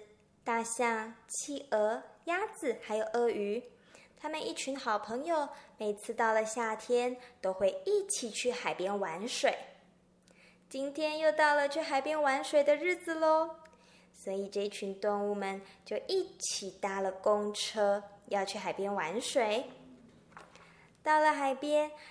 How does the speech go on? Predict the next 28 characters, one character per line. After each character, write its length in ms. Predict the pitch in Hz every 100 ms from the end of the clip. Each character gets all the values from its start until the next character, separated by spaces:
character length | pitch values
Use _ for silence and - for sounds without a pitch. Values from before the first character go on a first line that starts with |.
| -
他 100 | 254
们 160 | 254 247
看 280 | 262 262
到 160 | 254 269
有 120 | 277
好 520 | 285 - 262 254 254
多 240 | 262 415 494
好 260 | - 330
多 160 | 294 349
的 140 | 359
动 580 | 359 359 349 330 349 339
物 80 | 330 - - _
都 260 | - 269 269
在 300 | 262 269 247
玩 400 | 220 190 190 226
水。 340 | - 233 - - - _ _ _ - _
大 160 | - 190
象 240 | 196 185 196 -
扑 100 | 453
通 300 | 453 440 415
一 100 | 427
声， 300 | 415 381 381 381
直 260 | - - 202
接 240 | 285 302
跳 320 | 330 339 294
进 240 | 285 285 269
海 320 | 233 190 196
里。 240 | 208 196